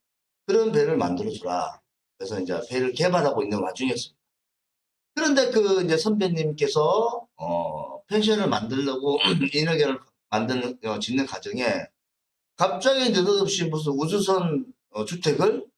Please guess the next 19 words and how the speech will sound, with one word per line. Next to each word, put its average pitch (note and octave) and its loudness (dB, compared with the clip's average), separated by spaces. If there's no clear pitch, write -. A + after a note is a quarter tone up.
만들어주라 E3+ 0
그러는 D3 0
거예요. G2 -4
그래서 - -12
아니, G#3+ 2
뭐, F#3 -2
배 F#3 2
만들기도 G#3+ 2
바쁜데 B2+ -4
무슨 A2+ -8
우주주택이냐. C3+ -6
그래도 A#3+ 4
여차여차해서 G#3 2
이제 C#3 0
만들기로 D#3+ 2
했죠. F#2+ -4
그래서 B3 4
뭐, G#3+ 2
마-, F3 0